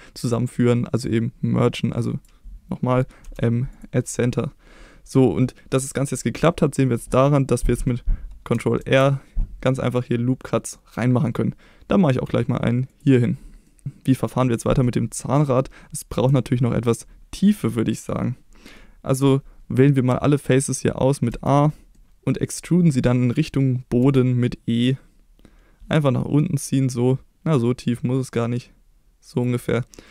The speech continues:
Und jetzt würde ich mal wieder den X-Ray-Modus ausschalten, weil das ist jetzt nämlich gerade ungünstig.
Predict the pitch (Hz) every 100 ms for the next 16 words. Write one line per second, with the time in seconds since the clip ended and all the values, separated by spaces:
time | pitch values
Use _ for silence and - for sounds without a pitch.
0 | - - - 147 160 156 151 123 131 127
1 | 123 - 135 - - 123 123 120 120 120
2 | - - 120 143 135 120 117 123 131 139
3 | - 131 - 123 123 120 117 - 131 123
4 | 123 - - 143